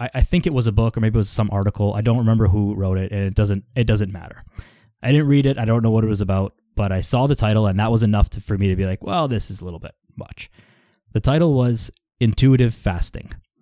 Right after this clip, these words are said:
Can you talk about what you think that that might be and how this is some revolutionary concept?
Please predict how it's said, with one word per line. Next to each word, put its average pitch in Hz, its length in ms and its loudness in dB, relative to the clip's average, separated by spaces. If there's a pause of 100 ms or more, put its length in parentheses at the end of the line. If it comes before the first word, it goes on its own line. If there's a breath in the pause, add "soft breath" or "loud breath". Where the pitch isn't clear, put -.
(720)
Can 117 80 4
you 196 80 4
talk 135 280 0
about 156 160 0
what 127 140 0
you 117 140 2
think 117 300 -2
that 101 180 -2
that 95 200 -6
might 98 280 -2
be 92 300 -2
and 95 100 0
how 95 160 0
this 95 240 0
is 98 120 0
some 101 280 2
revolutionary 95 840 2
concept? - 600 -2